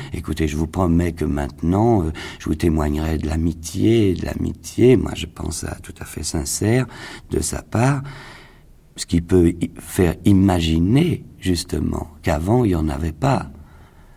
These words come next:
Euh, d'amitié, j'entends, euh, un peu plus, euh, de rapport sexuel, si vous voulez. Ce qui, ce qui crée,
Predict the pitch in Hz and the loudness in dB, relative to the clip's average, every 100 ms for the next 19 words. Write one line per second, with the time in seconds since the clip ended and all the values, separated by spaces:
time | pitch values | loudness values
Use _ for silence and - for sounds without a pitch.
0 | - - - 85 80 87 85 87 85 90 | -20 -4 2 2 2 2 2 2 2 2
1 | 78 78 87 82 80 78 76 76 78 78 | 2 -2 0 0 0 -2 -2 -2 -2 -2
2 | 76 - 82 78 78 76 76 - - - | -4 -4 0 0 0 -2 -2 -4 -10 -12
3 | - - 85 80 - 101 95 - - 98 | -8 0 2 2 0 -2 0 -2 0 -2
4 | - 73 73 71 73 - - - - - | -2 -8 -8 -8 -10 -12 -16 -20 -20 -20
5 | - - - - - 92 - - 92 - | -20 -20 -14 -6 0 0 0 -4 -4 0
6 | 113 156 110 | 6 6 6